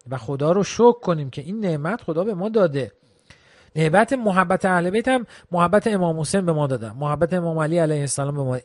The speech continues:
اسم امام حسین علیه السلام میاد، انسان دگرگون میشه. این نعمته، نعمت، این محبت در سینهٔ ما قرار داده شده، نعمت حضرت زهرا سلام الله علیها،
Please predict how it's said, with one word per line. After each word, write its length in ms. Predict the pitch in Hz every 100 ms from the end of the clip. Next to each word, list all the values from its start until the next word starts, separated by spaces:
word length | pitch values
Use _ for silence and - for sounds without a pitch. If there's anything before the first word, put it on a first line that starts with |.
| -
اسم 300 | 233 - 254
امام 300 | 240 214 190
حسین 240 | 165 180
علیه 260 | 180 175 160
السلام 440 | 160 - 160 165
میاد، 340 | 160 175 190 170 _ _ _ -
انسان 320 | 156 175 185
دگرگون 560 | 180 165 160 147 190
میشه. 240 | 160 131 139
این 180 | 165 247
نعمته، 640 | 226 202 226 226 165 120 _ _ _ _ - 156
نعمت، 460 | 160 160 165 185
این 100 | 196
محبت 580 | 208 170 185 170 220 233
در 240 | 202 180 147 - - - _ -
سینهٔ 500 | - - 180 190 214
ما 180 | 226 214
قرار 320 | 185 165 165
داده 280 | 151 151 143
شده، 380 | - 123 123 - 156
نعمت 640 | 156 165 170 196 214 190 - _ _ _ _ -
حضرت 320 | 156 156 170
زهرا 400 | 170 156 143 165
سلام 400 | 170 147 147 147
الله 180 | 139 135
علیها، 580 | 135 131 127 123 123